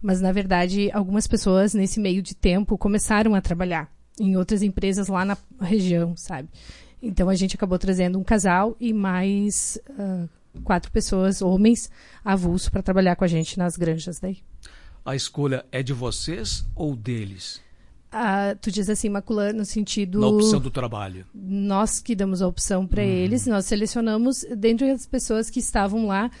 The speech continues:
Speaker 1: as que mais encaixariam com o nosso perfil, sabe? No momento lá da entrevista, a gente pensou nessas pessoas que a gente trouxe, que seriam as pessoas que mais estavam se destacando dentro do que a gente precisava da nossa realidade aqui.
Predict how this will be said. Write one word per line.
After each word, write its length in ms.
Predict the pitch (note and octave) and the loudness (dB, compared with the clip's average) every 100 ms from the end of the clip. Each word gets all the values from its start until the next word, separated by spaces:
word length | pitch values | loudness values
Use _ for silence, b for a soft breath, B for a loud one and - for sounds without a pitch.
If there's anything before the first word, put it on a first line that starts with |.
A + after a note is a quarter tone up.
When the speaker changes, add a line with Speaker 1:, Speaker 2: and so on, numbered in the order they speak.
| B B B | B B B
Speaker 1:
as 160 | A#3 - | -8 -4
que 140 | B3+ | 0
mais 220 | A#3 A3 | 2 2
encaixariam 520 | B3+ C4 - A#3 A#3 | 2 0 0 2 2
com 200 | B3 B3 | 2 4
o 80 | C4 | 4
nosso 280 | B3 A3+ - | 4 0 2
perfil, 500 | A#3 A3+ - G#3+ E3+ | 2 2 2 2 0
sabe? 440 | - F3 E3 F3+ - b b b - | -4 -8 -8 -8 -12 b b b -2
No 140 | A3 | 2
momento 720 | A3 G#3 G3 G3+ A3+ F#3 F3 | 2 2 2 2 0 -4 -6
lá 280 | F3 F#3 F3 | -4 -2 -2
da 120 | F#3 | -2
entrevista, 540 | G3 G3+ G#3+ G3+ F#3+ A#3 | -4 -2 -2 -2 -2 -2
a 20 | |
gente 220 | G#3+ - | -2 -2
pensou 500 | - G#3+ - G3 G#3+ | 0 0 0 0 0
nessas 340 | A3+ G#3+ - - | 0 0 -2 -2
pessoas 420 | A3 - G3+ G3+ | -2 0 0 0
que 100 | A3 | -2
a 20 | |
gente 240 | G#3 - | -2 -4
trouxe, 360 | - G3+ G#3 - | 0 0 0 -4
que 100 | - | -6
seriam 220 | - A3 | -4 -2
as 80 | A3 | -2
pessoas 280 | A#3+ A3+ A3 | 0 0 2
que 140 | - | 2
mais 200 | A3 F#3+ | 4 2
estavam 360 | - A3+ G#3 A3+ | 2 2 4 2
se 160 | - | 0
destacando 640 | G#3 G#3+ - B3 A#3+ B3 C#4+ | -2 -2 0 2 4 4 4
dentro 380 | G#3+ B3 B3+ B3 | 2 2 2 -2
do 120 | B3+ | -2
que 120 | - | 0
a 60 | A#3+ | 2
gente 260 | B3 B3 | 4 2
precisava 640 | - B3 - B3 A3 G3+ G#3 | 0 -2 -2 2 2 2 0
da 100 | G#3+ | 0
nossa 280 | G#3 F#3+ G#3+ | 0 -2 -6
realidade 500 | G3 G3 E3+ D#3+ F#3 | -6 -6 -6 -6 -8
aqui. 220 | - | -12